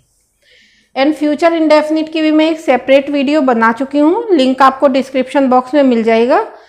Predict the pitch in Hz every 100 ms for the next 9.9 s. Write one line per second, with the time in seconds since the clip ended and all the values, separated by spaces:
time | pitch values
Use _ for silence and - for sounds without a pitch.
0 | _ _ - 277 262 262 247 247 254 247
1 | 240 320 494 - - 233 208 202 190 -
2 | - 175 185 _ _ _ _ - 269 294
3 | 302 277 - 302 285 269 - - 233 262
4 | 269 269 240 233 233 240 247 269 370 320
5 | 262 254 269 262 247 240 311 480 - 302
6 | 269 269 247 226 214 214 254 427 - -
7 | _ _ - 165 - - - _ _ _
8 | _ _ _ _ _ _ - 277 339 320
9 | 320 339 311 302 302 302 285 330 453